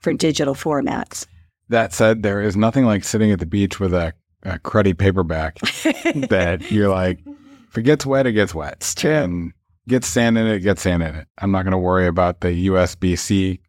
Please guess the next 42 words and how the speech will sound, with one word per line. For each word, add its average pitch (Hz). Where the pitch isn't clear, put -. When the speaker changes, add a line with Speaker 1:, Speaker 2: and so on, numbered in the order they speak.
Speaker 2:
port 95
getting 90
filled 90
with 85
sand 95
and 90
not 92
being 92
able 87
to 85
work 85
in 85
the 80
future. 80
Um, 78
so 80
I 101
agree 104
with 87
you, 92
though. 82
In 98
general, 101
traveling, 92
it 87
is 90
nice 92
to 87
put 95
seven 90
books 87
on 87
a, 82
on 95
a 90
device 85
and 82
go. 82
Speaker 1:
Yep. 143
Speaker 2:
I'm 113
curious, 123
too, 92